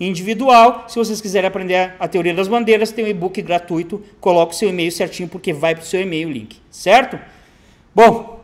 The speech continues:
desculpa o desabafo, mas eu estou indignado com o governo, e não é só o do Brasil, tá?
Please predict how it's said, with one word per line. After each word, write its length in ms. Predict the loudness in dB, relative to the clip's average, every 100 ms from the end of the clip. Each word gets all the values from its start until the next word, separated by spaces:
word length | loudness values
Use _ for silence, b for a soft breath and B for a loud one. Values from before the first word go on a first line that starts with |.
| -8
desculpa 440 | -8 0 0 2
o 260 | -2 -2 -6
desabafo, 500 | -4 -2 0 -2 -2
mas 180 | -6 -6
eu 40 |
estou 260 | -10 -8 -8
indignado 800 | -8 -12 -10 -8 -4 -4 -4
com 120 | -8 -8
o 40 |
governo, 420 | -8 -8 -10 -12 -14 -8
e 80 |
não 180 | -6 -4
é 60 | -4
só 160 | -4
o 20 | -6
do 100 | -2
Brasil, 360 | -4 -4 -8
tá? 260 | -8 -8